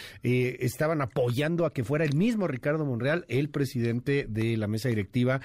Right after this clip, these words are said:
y al mismo tiempo ser el presidente de la Junta de Coordinación Política, y al mismo tiempo seguir siendo el coordinador de los senadores de Morena. Eh, de hecho, ya en la noche ahí tuitearon que se sentían de alguna u otra manera,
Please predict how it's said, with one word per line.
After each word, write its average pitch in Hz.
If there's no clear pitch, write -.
y 107
al 113
mismo 131
tiempo 127
ser 131
el 110
presidente 110
de -
la 107
Junta 120
de 113
Coordinación 101
Política, 113
y 110
al 95
mismo 135
tiempo 139
seguir 120
siendo 135
el 131
coordinador 110
de 131
los 104
senadores 117
de 131
Morena. 147
Eh, 131
de 120
hecho, 143
ya 135
en 139
la 127
noche 131
ahí 120
tuitearon 123
que 95
se -
sentían 107
de 113
alguna 104
u 101
otra 104
manera, 104